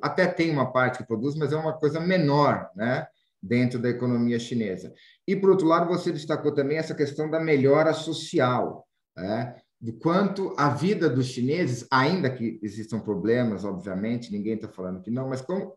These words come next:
o quão ela, a, o nível de vida melhorou, né, nos últimos trinta, quarenta anos. E essas duas coisas estão justamente ligadas ao que o Lício,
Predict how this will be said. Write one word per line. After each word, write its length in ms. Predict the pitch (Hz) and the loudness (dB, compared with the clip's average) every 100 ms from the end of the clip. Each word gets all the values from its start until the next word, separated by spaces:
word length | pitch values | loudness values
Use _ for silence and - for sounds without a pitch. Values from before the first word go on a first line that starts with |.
| _ | _
o 60 | 131 | -12
quão 440 | - 180 208 - - _ _ _ _ _ _ _ _ _ _ | -4 -2 -2 -6 -14 _ _ _ _ _ _ _ _ _ _
ela, 300 | 113 143 143 - | -2 2 2 4
a, 640 | 123 120 117 110 - - - | 4 4 4 2 0 -6 -6
o 60 | 120 | 0
nível 200 | 143 151 | 0 2
de 140 | 131 | 0
vida 520 | 120 143 151 147 - - | 0 0 0 -2 -4 -4
melhorou, 960 | 127 160 180 175 147 143 170 139 - - _ | 4 6 8 10 10 10 8 6 -2 -14 _
né, 160 | 110 139 | -2 0
nos 200 | 131 139 | 0 0
últimos 360 | 135 135 127 | -2 -4 -8
trinta, 420 | - 135 143 131 | -2 0 2 0
quarenta 440 | 131 123 117 117 120 | 0 2 2 0 -4
anos. 420 | 107 - - - _ _ _ _ | -6 -8 -12 -18 _ _ _ _
E 160 | 196 202 | 6 8
essas 400 | 330 - 220 156 | 8 6 4 4
duas 280 | 151 143 | 4 2
coisas 420 | - 160 180 143 123 | 2 0 0 0 -2
estão 220 | 180 175 | 0 2
justamente 600 | 180 208 190 147 139 131 | 0 -2 0 2 2 0
ligadas 640 | 143 143 143 170 165 123 | 0 4 4 4 2 0
ao 160 | 127 - | -2 0
que 60 | |
o 40 | 127 | -2
Lício, 480 | 117 110 - 104 | 0 -2 -6 -10